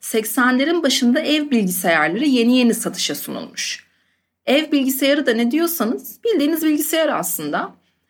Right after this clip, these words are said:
Ama o zamana kadar bilgisayarları akademi ve askeriye dışında belki zar zor iş yerinde görebiliyordunuz. Dolayısıyla ilk çıktıklarında bir geçiş dönemi yaşandı. Üreticiler tarafından bir kültür yaratılmaya çalışıldığı için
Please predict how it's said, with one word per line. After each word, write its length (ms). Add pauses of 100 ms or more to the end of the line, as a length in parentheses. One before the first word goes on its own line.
(160)
Ama 260
o 40
zamana 380
kadar 340
bilgisayarları 720
akademi 500
ve 60
askeriye 580
dışında 600 (200)
belki 440
zar 300
zor 240
iş 280
yerinde 300
görebiliyordunuz. 880 (480)
Dolayısıyla 560
ilk 240
çıktıklarında 680
bir 60
geçiş 440
dönemi 260
yaşandı. 800
Üreticiler 600
tarafından 640
bir 140
kültür 420
yaratılmaya 600
çalışıldığı 540
için 320